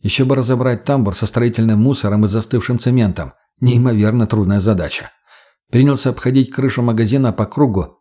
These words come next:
думая о всякой ерунде. Не леса же построили каннибалы, чтобы забраться на такую высоту. Дойдя до двери, где обычно принимают товар товароведы, понял, как они попали в магазин. Задняя дверь у магазина была выломана.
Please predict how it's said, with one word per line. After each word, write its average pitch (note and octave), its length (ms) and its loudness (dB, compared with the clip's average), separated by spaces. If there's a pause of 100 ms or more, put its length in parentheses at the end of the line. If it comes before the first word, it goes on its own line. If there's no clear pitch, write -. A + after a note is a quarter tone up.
думая C3+ 380 4
о - 140 -4
всякой A#2+ 360 -2
ерунде. A2+ 480 2 (540)
Не A2+ 140 4
леса A2+ 340 0
же B2 100 -2
построили A#2 520 0
каннибалы, G2+ 560 0 (180)
чтобы A2 280 0
забраться G#2 460 0
на G2+ 100 2
такую G2 300 -4
высоту. F#2 480 -6 (560)
Дойдя A2 360 0
до A2+ 140 0
двери, A2+ 320 2
где G#2 160 0
обычно G#2+ 360 -2
принимают A#2 600 0
товар A2 300 0
товароведы, G#2 720 0 (220)
понял, D3 480 2
как G#2 180 -4
они G#2+ 160 2
попали G#2 340 0
в G2 60 2
магазин. G2+ 460 0 (480)
Задняя A#2 480 2
дверь A2 280 4
у G#2+ 40 2
магазина G2+ 760 0
была A2+ 280 2
выломана. F#2 560 2